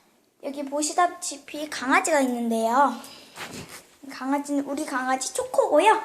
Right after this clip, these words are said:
초코, 일로 와. 초코인데요. 말을 잘 들어요. 보세요. 근데 훈련을 한 가지밖에 못 시켰어요. 초코, 앉아.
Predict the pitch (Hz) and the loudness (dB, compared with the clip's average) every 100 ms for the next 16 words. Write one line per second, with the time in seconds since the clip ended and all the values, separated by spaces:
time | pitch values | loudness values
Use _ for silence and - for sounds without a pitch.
0 | - - _ _ - - 349 302 302 311 | -6 -20 _ _ -16 0 4 6 8 6
1 | 349 494 - - - - - - - - | 6 2 -4 -18 -20 -20 -20 -20 -20 -20
2 | - - - _ _ _ - - - - | -20 -20 -20 _ _ _ -20 -20 -20 -20
3 | - - - _ _ - - - - - | -20 -20 -20 _ _ -20 -20 -20 -16 -12
4 | - - _ - - - 392 302 262 247 | -10 -12 _ -20 -10 -6 -6 -4 -4 0
5 | 294 320 - - _ _ _ _ - - | 0 -2 -6 -20 _ _ _ _ -20 -20
6 | _ _ _ _ _ _ _ _ 254 262 | _ _ _ _ _ _ _ _ -2 0
7 | 294 294 226 214 240 226 196 208 254 254 | 0 -4 -8 -8 -6 -6 -6 -2 -2 -2
8 | _ _ _ _ _ _ _ _ - _ | _ _ _ _ _ _ _ _ -20 _
9 | - 254 240 269 381 - _ - 269 254 | -20 -16 -6 -4 -4 -8 _ -10 -4 -2
10 | 254 254 381 392 359 349 349 349 349 - | -4 -4 -4 -2 -2 -4 -4 -4 -6 -12
11 | 240 - - - - - - 82 - - | -18 -20 -18 -18 -18 -18 -16 -16 -16 -18
12 | _ _ _ 339 - 349 349 - 262 262 | _ _ _ -16 -2 -2 -2 -4 -2 2
13 | 285 294 320 392 480 - | 8 10 12 10 8 0